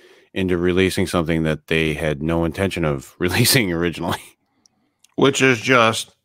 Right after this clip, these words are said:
Speaker 2: Zack Snyder taking all of the film
Speaker 1: Yes.
Speaker 2: and editing it to how he would have done it.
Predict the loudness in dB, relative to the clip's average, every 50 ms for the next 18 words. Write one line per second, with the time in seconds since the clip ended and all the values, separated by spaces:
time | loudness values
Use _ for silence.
0 | _ _ _ _ _ _ _ _ _ _ _ _ _ _ _ _ _ _ _ -18
1 | -12 -6 0 2 2 2 2 -2 -2 0 2 2 4 4 4 4 4 2 0 -6
2 | _ _ _ _ _ _ _ _ _ _ -6 -2 -2 -2 -2 -4 -6 -6 -6 -6
3 | -6 -8 -10 _ _ _ _ _ _ _ _ _ _ _ _ _ -2 2 4 4
4 | 6 6 4 4 2 0 -6 -6 -6 -10 -12 -12 -12 -12 -14 -14 -16 _ _ _
5 | _ _ _ _ _ _ _ _ _ -14 -12 -12 -8 -6 -4 -4 -4 -6 -6 -4
6 | -2 0 0 0 0 -2 -2 -2 -2 -2 -2 -2 -4 -4 -6 -8 -8 -10 -6 -4
7 | -4 -2 -2 -4 -4 -4 -2 -2 -2 -4 -4 -4 -4 -2 -2 -4 -4 -6 -8 -8
8 | -8 -8 -10 -16 -18 -20